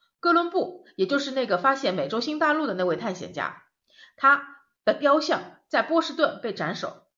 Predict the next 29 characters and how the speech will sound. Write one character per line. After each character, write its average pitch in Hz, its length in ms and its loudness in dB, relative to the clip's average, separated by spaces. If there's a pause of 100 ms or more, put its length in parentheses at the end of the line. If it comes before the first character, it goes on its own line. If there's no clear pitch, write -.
(140)
哎， 175 140 -2
我 170 60 -2
真 254 160 -6
心 294 160 -6
是 262 120 -10
无 165 180 -6
语。 - 300 -14 (800)
德 330 160 4
国 381 140 0
呢， 370 100 -2
有 180 140 2
一 220 100 -6
家 277 200 2
飞 359 200 2
行 254 380 -8
出 302 160 -4
租 302 120 -4
车 302 280 4
公 294 180 -4
司 247 480 -10 (300)
得 233 140 2
到 294 160 4
了 175 140 0
特 277 200 -2
斯 294 120 -10
拉 311 120 -2
的 247 80 -10
投 147 180 -10
资， - 420 -14